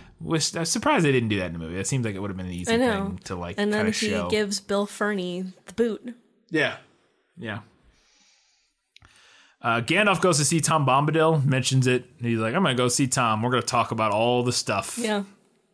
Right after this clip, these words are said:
Speaker 1: Okay. Again,
Speaker 2: <laughs>
Speaker 1: I get it's not, obviously not in the movie 'cause we don't know who the heck Tom Bombadil is. Oh, there could be a line. He could be like, "I'm gonna go chat with Tom Bombadil."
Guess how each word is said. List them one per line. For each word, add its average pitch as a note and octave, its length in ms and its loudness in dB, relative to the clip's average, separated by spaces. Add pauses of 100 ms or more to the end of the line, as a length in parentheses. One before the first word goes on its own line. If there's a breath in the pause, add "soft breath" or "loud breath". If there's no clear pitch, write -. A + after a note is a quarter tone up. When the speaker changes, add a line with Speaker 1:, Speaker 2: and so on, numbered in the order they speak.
(240)
Speaker 1:
Okay. G2 500 -2
Again, B2+ 480 2
Speaker 2:
<laughs> - 60 -4
Speaker 1:
I B2+ 140 0
get A2 340 -4
it's A2 180 -10
not, G#2+ 220 -4 (280)
obviously B2 360 0
not A2 100 0
in G#2+ 60 -10
the A2+ 60 -6
movie B2 240 -2
'cause F#2+ 180 -8
we A2+ 100 -4
don't G#2 100 -6
know F#2 100 -12
who G#2 80 -10
the G#2+ 80 -10
heck - 280 -12
Tom B2+ 260 -2
Bombadil C#3 520 0
is. G2+ 100 -8 (260 loud breath)
Oh, G4+ 100 4
there F4 100 2
could D3+ 180 0
be A#2 80 2
a G2+ 80 -2
line. F2+ 320 -10
He D#3 100 -4
could C#3+ 180 0
be G#2+ 100 -4
like, F#2 240 -8 (500 soft breath)
"I'm F#3 140 -4
gonna G#2+ 120 -4
go F#2 140 -8
chat A#2 380 -4
with A2+ 100 -18
Tom G#2+ 320 -6
Bombadil." E2 560 -12